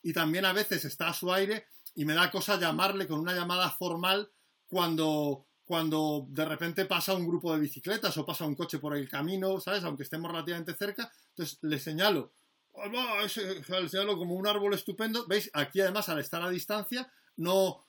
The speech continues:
no hay necesidad más que le digo el nombre del perro para que me preste atención y señalo lo que es interesante. Y el perro es capaz de irse para allá, pasa el coche y nos hemos quitado los problemas.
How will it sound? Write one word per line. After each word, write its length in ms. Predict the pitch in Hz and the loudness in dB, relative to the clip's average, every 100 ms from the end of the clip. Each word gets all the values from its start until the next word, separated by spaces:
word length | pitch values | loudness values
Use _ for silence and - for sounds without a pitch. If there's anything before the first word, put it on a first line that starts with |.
| _ | _
no 280 | 156 165 185 | -4 0 4
hay 220 | 185 190 | 4 2
necesidad 380 | 185 165 175 202 | 0 -6 -2 0
más 160 | 208 - | 0 0
que 100 | 180 | 0
le 100 | 160 | 0
digo 200 | 185 190 | 2 2
el 80 | 175 | 2
nombre 240 | 185 202 | 0 2
del 180 | 202 190 | 2 0
perro 240 | 220 190 | -2 -2
para 220 | 160 151 | 0 0
que 80 | 143 | 0
me 120 | 143 | -4
preste 280 | 139 160 - | -4 -4 -2
atención 560 | 185 190 185 220 254 - | -4 -4 -4 -4 -4 -6
y 120 | 190 | -8
señalo 400 | 147 165 185 208 | -6 -2 2 2
lo 120 | 185 147 | 2 0
que 100 | 156 | -2
es 100 | 147 | -4
interesante. 720 | 135 143 135 208 175 127 - _ _ | -4 -4 -4 -4 -4 -8 -12 _ _
Y 80 | - | -2
el 140 | 156 143 | -2 0
perro 200 | 196 196 | -2 -2
es 80 | |
capaz 300 | - 185 220 | -2 0 0
de 120 | 160 156 | 0 -4
irse 320 | 156 135 165 | -4 -4 -4
para 180 | 185 185 | -2 -2
allá, 300 | 190 269 - _ _ _ | 0 -2 -6 _ _ _
pasa 380 | 170 165 185 180 | -2 0 0 0
el 100 | 170 | -2
coche 460 | 233 240 277 269 _ | -4 -4 -6 -6 _
y 100 | 160 | -4
nos 160 | 160 139 | -2 -2
hemos 240 | 185 180 | -4 -4
quitado 340 | 160 151 151 143 | -2 -2 0 -2
los 180 | 135 | -6
problemas. 560 | - 135 120 120 104 - | -8 -10 -8 -10 -12 -20